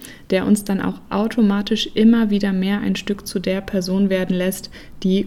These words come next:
unser Traumleben lebt sozusagen. Denn diese Person hat eine riesige Komfortzone. Zumindest ist es bei mir in meiner Vision von mir selbst so. Und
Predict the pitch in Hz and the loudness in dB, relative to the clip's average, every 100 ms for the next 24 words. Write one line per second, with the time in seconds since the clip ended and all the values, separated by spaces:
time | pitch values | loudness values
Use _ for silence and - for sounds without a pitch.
0 | - 175 175 175 175 - - 170 175 170 | 2 4 4 2 -2 -6 0 2 4 2
1 | 165 170 - - - - - - - 62 | 2 0 0 -4 -6 -8 -8 -8 -6 -6
2 | - 208 202 - - - - - - - | -6 -6 -8 -12 -20 -20 -20 -18 -10 2
3 | 196 185 220 247 - 240 202 202 220 220 | 4 6 4 2 0 0 4 6 8 6
4 | - 190 196 185 190 190 247 214 180 170 | 4 -4 0 0 2 8 8 8 4 2
5 | 165 - - - - - - - - 185 | 2 0 -2 -4 -2 -2 -2 -6 2 4
6 | 190 190 - 175 180 180 - 180 180 180 | 6 4 0 -4 -4 -6 -2 2 2 2
7 | 180 170 175 185 175 190 170 175 175 - | 0 2 2 2 4 4 4 0 -2 0
8 | 170 170 170 180 175 - - 175 196 226 | 2 4 2 2 0 -2 -6 -2 -2 -4
9 | - - - - - - - 190 190 190 | -12 -16 -16 -16 -16 -16 0 4 6 4